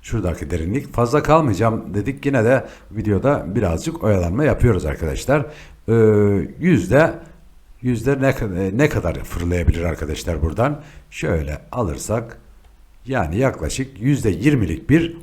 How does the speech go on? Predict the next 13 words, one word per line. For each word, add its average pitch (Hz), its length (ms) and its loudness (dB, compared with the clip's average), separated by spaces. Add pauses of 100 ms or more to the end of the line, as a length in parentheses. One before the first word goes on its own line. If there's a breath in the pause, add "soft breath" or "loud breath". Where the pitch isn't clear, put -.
on 135 200 2
beş 76 200 -6
yirmi 139 180 2
arası, 120 580 0 (300 loud breath)
e, 95 80 -2
olumlu 120 440 4
haber 90 280 2
sonucunda 107 720 0
yukarı 110 280 0
yönlü 87 300 -2
kendini 90 340 0
atabilir 98 840 -2
arkadaşlar. - 680 -8